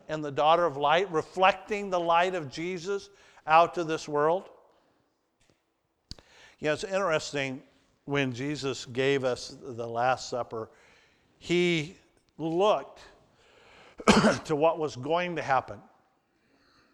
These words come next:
He was looking to the cross. And he says, "This is my body, which is broken for you. Take and eat in remembrance of me." And then he says, "This is my,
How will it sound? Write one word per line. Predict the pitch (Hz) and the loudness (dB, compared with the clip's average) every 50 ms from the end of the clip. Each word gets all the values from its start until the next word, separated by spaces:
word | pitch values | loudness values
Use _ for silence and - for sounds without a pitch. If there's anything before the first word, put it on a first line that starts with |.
| _ _ - - | _ _ -18 -12
He | 123 147 | -8 -6
was | 143 143 127 113 | -6 -6 -6 -4
looking | 131 160 185 185 233 214 180 160 | -2 -2 -2 -2 -2 -6 -8 -6
to | 185 175 | -6 -6
the | 160 156 | -6 -6
cross. | - - 160 151 143 127 113 - - - - - - _ _ _ _ _ _ _ _ _ _ _ _ _ _ _ _ _ _ _ _ _ _ _ _ _ _ _ _ _ _ _ _ _ _ | -4 0 2 4 4 4 2 -2 -8 -14 -14 -16 -18 _ _ _ _ _ _ _ _ _ _ _ _ _ _ _ _ _ _ _ _ _ _ _ _ _ _ _ _ _ _ _ _ _ _
And | 131 135 | -14 -14
he | 127 | -10
says, | - 143 139 120 120 | -6 -6 -6 -6 -6
"This | 143 180 - - | -6 -8 -8 -8
is | 226 175 196 | -10 -10 -6
my | 202 175 165 | -4 -4 -2
body, | 147 151 151 156 156 147 | 2 2 4 4 2 2
which | 131 135 120 - 120 | -2 -4 -8 -8 -10
is | 113 | -12
broken | 101 101 131 139 143 139 - 139 117 | -6 -2 0 0 0 0 -2 -8 -10
for | 113 - 123 | -10 -10 -12
you. | 113 107 110 110 104 101 107 127 147 - _ _ _ _ _ _ _ _ _ _ _ _ _ _ _ _ _ _ _ _ _ _ _ _ _ _ _ _ _ - | -12 -10 -10 -8 -8 -8 -8 -10 -12 -16 _ _ _ _ _ _ _ _ _ _ _ _ _ _ _ _ _ _ _ _ _ _ _ _ _ _ _ _ _ -6
Take | - 165 165 160 - | -2 -2 -2 -2 -2
and | 170 147 | -6 -4
eat | 147 135 139 135 | -4 -4 -4 -4
in | 135 131 131 | -6 -8 -8
remembrance | 123 123 123 123 123 123 120 120 120 - - 127 | -8 -8 -8 -8 -8 -8 -8 -10 -12 -12 -12 -12
of | 117 117 | -12 -10
me." | 127 131 123 104 95 101 _ _ _ _ _ _ _ _ _ _ _ _ _ _ _ _ _ _ _ _ _ _ _ _ _ _ _ _ _ _ _ _ _ _ _ _ _ _ _ | -10 -10 -10 -10 -12 -16 _ _ _ _ _ _ _ _ _ _ _ _ _ _ _ _ _ _ _ _ _ _ _ _ _ _ _ _ _ _ _ _ _ _ _ _ _ _ _
And | 123 127 131 | -16 -12 -10
then | 139 147 | -8 -8
he | 131 | -8
says, | - - 131 120 | -8 -8 -8 -8
"This | 117 139 160 165 - | -6 -6 -6 -6 -6
is | 208 185 160 - - | -8 -8 -10 -10 -10
my, | 165 156 151 151 143 | -6 -4 -4 -4 -4